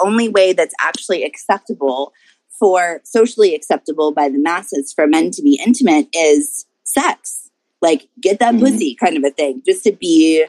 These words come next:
Speaker 1: exactly how it is. Uh, whereas what women are craving is, you know,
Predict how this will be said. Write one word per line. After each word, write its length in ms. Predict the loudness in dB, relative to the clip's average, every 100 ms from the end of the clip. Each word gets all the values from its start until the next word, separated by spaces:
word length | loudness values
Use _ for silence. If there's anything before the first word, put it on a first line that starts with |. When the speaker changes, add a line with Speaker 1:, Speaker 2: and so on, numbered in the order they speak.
| _ _ _ _
Speaker 1:
exactly 440 | -2 0 -2 -2 -2
how 220 | 2 2
it 80 | 2
is. 500 | 2 2 2 0 _ -20 -20 _ _
Uh, 60 | -12 -2
whereas 540 | 0 2 2 2 0 -6 -4
what 320 | 0 0 2
women 320 | 4 4 2
are 140 | -2
craving 800 | -8 -6 0 2 4 2 0 -8 -6
is, 640 | -2 2 2 0 -6 -14 -18 _ _ _ _
you 100 | 0
know, 280 | 2 2